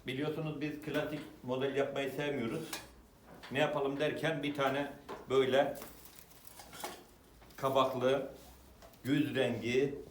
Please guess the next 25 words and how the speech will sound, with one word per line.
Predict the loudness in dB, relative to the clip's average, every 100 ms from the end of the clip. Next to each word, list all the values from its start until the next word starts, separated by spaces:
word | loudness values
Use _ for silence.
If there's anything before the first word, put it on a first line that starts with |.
| -6
değişik | 0 0 0 -4 -2
bir | 0
ürün | 0 0 2
yapmaya | 0 0 -2 0
karar | 2 2 2
verdik. | 0 0 -2 -4 -10 -18 -20 -20 -4
Sizler | -4 2 2 4
de | 4 4
onun | 0 0 2
nasıl | 2 2
yapıldığını | 0 0 2 0 0 0
göstermek | 2 0 2 2 2 -2
için | -4 -4 -4 -12 -16 -18 -18 -18 -18 2
beraber | 4 8 8 6
yürüyelim. | 4 2 2 2 6
Daha | 8 8
bundan | 8 6 6
çok | 4 4
model | 4 4 4
yapacağız | 4 4 4 4
arkadaşlar. | 4 2 2 2 0
Sekiz | 2 2 4
on | 4
model | 2 4 4
yaklaşık | 6 4 4 2 -2